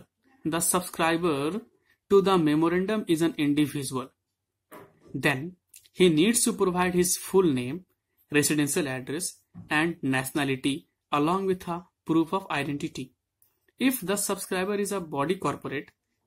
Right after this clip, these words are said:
then prescribed documents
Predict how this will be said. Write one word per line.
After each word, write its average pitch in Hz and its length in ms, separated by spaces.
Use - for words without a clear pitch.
then 139 360
prescribed 208 680
documents 202 680